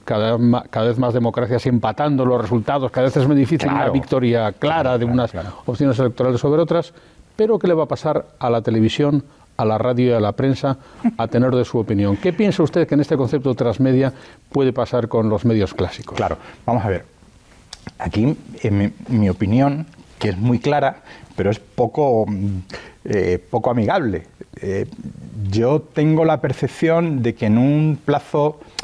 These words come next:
Speaker 2: quizás no muy corto, pero más cercano al medio, eh, los medios de comunicación van a perder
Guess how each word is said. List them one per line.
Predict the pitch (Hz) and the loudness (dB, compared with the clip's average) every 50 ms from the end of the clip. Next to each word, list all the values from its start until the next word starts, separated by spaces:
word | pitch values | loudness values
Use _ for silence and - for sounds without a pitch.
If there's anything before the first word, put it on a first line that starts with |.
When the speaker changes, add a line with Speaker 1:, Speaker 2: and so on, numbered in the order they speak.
| - - - | -16 -10 -6
Speaker 2:
quizás | - - - 113 117 | -6 -4 -2 -2 -2
no | 120 120 127 131 | 0 0 2 2
muy | 131 131 131 123 | 4 4 2 2
corto, | - - 131 131 - - 131 113 | 0 -2 -2 -2 -2 -4 -2 0
pero | - 117 113 113 113 110 - - - - - - - - - | 2 2 2 2 2 0 -2 -6 -16 -20 -20 -20 -18 -6 -2
más | 110 107 110 107 - | -2 -2 -2 -2 -4
cercano | - 127 120 - - 131 123 120 120 120 120 120 | -4 -4 -4 -4 -2 0 2 2 2 2 2 2
al | 117 120 117 | 2 2 2
medio, | 120 120 127 135 139 139 127 123 123 127 147 - - - - - - - - - - - - - | 2 2 4 4 2 2 2 2 2 2 2 0 -4 -12 -20 -20 -20 -20 -20 -20 -20 -20 -16 -8
eh, | - - 123 110 104 92 90 - - - - - - - - - - | -4 -2 0 2 2 2 2 0 -2 -4 -8 -10 -14 -14 -14 -14 -10
los | - - 120 110 107 90 | -6 -2 0 0 0 0
medios | 101 113 117 123 135 135 123 | 0 0 2 2 2 2 0
de | 147 123 | 0 0
comunicación | 143 131 131 131 120 127 - - - 135 127 143 151 139 | 0 0 0 0 0 -2 -4 -4 -2 0 0 2 2 2
van | 123 117 123 | 0 0 0
a | 127 | -2
perder | - 139 127 117 110 120 120 131 151 156 147 | -2 -2 -2 0 2 2 2 2 2 0 -2